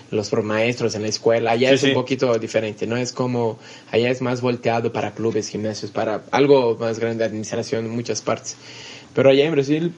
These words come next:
Speaker 1: el, el reto que fue es dejar un trabajo, un buen trabajo estable, que me daba cierta estabilidad, una cierta poder adquisitivo, poder económico, bueno.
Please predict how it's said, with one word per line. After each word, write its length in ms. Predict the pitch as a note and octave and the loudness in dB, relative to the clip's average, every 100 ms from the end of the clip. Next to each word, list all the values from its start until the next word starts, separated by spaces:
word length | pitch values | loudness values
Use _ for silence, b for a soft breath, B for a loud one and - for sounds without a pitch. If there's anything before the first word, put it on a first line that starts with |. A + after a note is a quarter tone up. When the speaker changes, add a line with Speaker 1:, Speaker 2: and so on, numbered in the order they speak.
| - | -4
Speaker 1:
el, 340 | C3 A#2 A2 - | 0 0 0 -2
el 160 | B2+ A2+ | -4 0
reto 420 | C3 C#3 E3+ D#3 | 2 2 0 -2
que 160 | - A#2+ | -2 -4
fue 460 | - C3 D3+ D3+ | 0 0 2 0
es 320 | D3+ C#3 F#2 | -2 -6 -8
dejar 320 | B2 A2+ B2 C#3 | -4 -2 0 0
un 100 | D3 | 0
trabajo, 400 | A#2 A2+ C3 C#3 | 2 2 0 -4
un 140 | A#2+ | 2
buen 160 | C3+ D3 | 2 4
trabajo 260 | B2+ C3 | 2 2
estable, 400 | C#3 B2 A#2 D#3 | 2 2 2 0
que 140 | - A#2 | -4 -4
me 100 | A2 | 0
daba 240 | A#2+ A#2+ | 0 -2
cierta 280 | A#2 B2+ C#3 | -2 0 0
estabilidad, 520 | C3+ G#2+ G#2 G#2 A2+ | -2 -4 -2 0 0
una 220 | B2+ A2+ | 0 -4
cierta 380 | A2 A#2 A#2 B2 | -2 -2 -2 -4
poder 300 | A2 G#2+ A2 | -2 0 0
adquisitivo, 520 | A2 - G#2+ - A2+ | -2 -6 -8 -4 -4
poder 260 | A2 G#2+ A2 | -2 -2 -2
económico, 540 | A2 G#2 A2+ A2 - | -4 -4 -4 -6 -6
bueno. 320 | - G#2+ B2 | -4 -2 -2